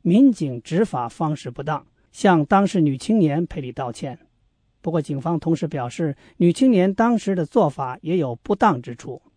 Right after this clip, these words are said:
据报道，四月十号下午，湖南岳阳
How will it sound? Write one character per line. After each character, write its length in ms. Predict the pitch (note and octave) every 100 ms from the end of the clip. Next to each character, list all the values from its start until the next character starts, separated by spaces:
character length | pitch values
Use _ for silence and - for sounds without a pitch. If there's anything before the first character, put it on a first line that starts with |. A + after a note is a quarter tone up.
| _ _ _ _ _ _ _ _
据 160 | - C#3
报 160 | C#3
道， 240 | C#3 C3 - _ _
四 220 | - -
月 120 | A3+ G3
十 200 | - A#3+
号 160 | G#3
下 280 | D#3+ F#3+ D3
午， 280 | C3 B2+ - _ _ _
湖 220 | _ B3
南 220 | C4 F#3
岳 300 | C4+ C4+ G#3+
阳 260 | C#3+ C#3 D#3+